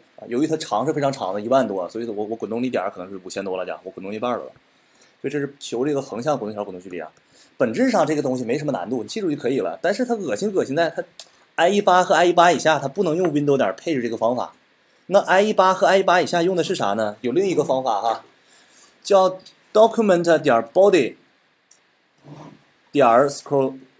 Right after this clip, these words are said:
点这个 scroll left 和点这个 scroll top。 <coughs> 咱看一下吧啊，咱看一下。比如现在啊，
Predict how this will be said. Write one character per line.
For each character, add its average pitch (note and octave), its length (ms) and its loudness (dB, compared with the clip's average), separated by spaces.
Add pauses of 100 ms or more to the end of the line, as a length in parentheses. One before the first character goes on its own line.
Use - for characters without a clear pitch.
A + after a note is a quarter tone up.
(120)
点 A#2 220 2
这 C#3+ 80 -2
个 D#3+ 100 2
scroll D3 260 -2
left B2+ 360 2
和 A#2 180 -4
点 G#2 320 -2
这 A#2 80 -2
个 G#2+ 300 0 (240)
scroll - 320 -8
top。 A#2+ 340 -2 (800)
<coughs> D3 1080 -2 (1000)
咱 G#2+ 180 -10
看 C#3 240 -10
一 G2+ 60 -10
下 G2 160 -8
吧 F2 80 -12
啊， G2+ 220 -14
咱 F#2 120 -16
看 G#2+ 220 -12
一 F2+ 60 -18
下。 F#2+ 80 -20 (1500)
比 - 60 -10
如 B2+ 80 -6
现 D#3 160 -8
在 E3 140 -2
啊， G#2 180 -6